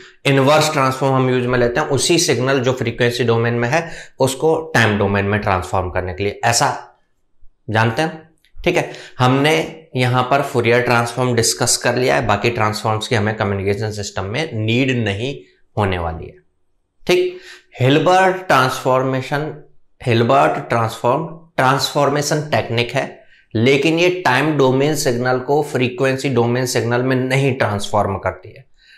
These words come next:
ट्रांसफॉर्म का मतलब होता है ना, रूपांतरण, रूप चेंज करना है, है वही चीज लेकिन रूप चेंज कर ले।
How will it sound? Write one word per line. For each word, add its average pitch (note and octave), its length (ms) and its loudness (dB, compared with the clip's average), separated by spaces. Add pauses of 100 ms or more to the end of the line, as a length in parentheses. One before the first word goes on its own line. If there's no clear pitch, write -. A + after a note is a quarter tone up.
(160)
ट्रांसफॉर्म C#3+ 680 4
का D#3 140 2
मतलब C#3+ 280 2
होता C#3 200 2
है D#3 60 2
ना, E3+ 100 0
रूपांतरण, A#2+ 880 2
रूप A#2 380 0
चेंज A2 360 0
करना F#2+ 340 -2
है, F#2 240 -10 (340)
है C3 140 6
वही D3 200 4
चीज D#3+ 240 0
लेकिन D3 280 2
रूप C3 300 2
चेंज G#2+ 260 0
कर F2+ 300 -4
ले। - 60 -12